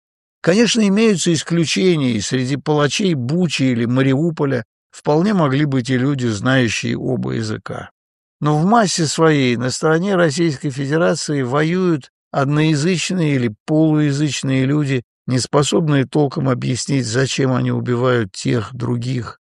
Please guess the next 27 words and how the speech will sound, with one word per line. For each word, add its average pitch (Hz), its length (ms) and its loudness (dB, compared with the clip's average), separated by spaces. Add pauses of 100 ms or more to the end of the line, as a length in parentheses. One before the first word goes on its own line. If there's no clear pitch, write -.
(120)
как 131 220 -4
правило, 156 460 4
двуязычных, 143 1040 0 (280)
защищающих 127 1000 0
свой 120 280 -2
дом 135 380 0 (300)
от 127 180 -2
нашествия 127 680 0
путинских 113 680 -6
чекистов. - 800 -6 (640)
Сила 208 420 2
чекистского 160 720 0
племени 170 560 0
в - 100 -10
том, 180 220 2
что 151 220 0
отбор 160 360 0
в 156 100 0
него 147 220 0
осуществляется 156 840 0
по 165 140 2
духу, 165 580 -2
а 160 80 2
не 156 100 0
по 156 200 -2
кровному 156 480 0
родству. - 560 -4